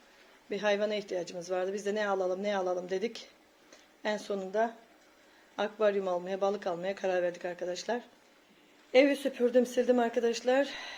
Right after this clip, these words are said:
Şimdi biraz sonra da çamaşırlarım var arkadaşlar. Onları katlayacağım, yerine yerleştireceğim. Sonra da kendimize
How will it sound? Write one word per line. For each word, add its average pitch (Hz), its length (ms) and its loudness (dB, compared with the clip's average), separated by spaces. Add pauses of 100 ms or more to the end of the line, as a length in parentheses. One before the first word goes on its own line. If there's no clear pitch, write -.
(140)
Şimdi 254 260 -2
biraz 240 200 2
sonra 233 300 0
da 240 260 2
çamaşırlarım 233 640 0
var 208 120 0
arkadaşlar. 202 400 -2
Onları 226 300 2
katlayacağım, 214 1080 -2
yerine 226 280 4
yerleştireceğim. 196 800 -4 (540)
Sonra 220 300 -4
da 214 80 -2
kendimize 214 640 -2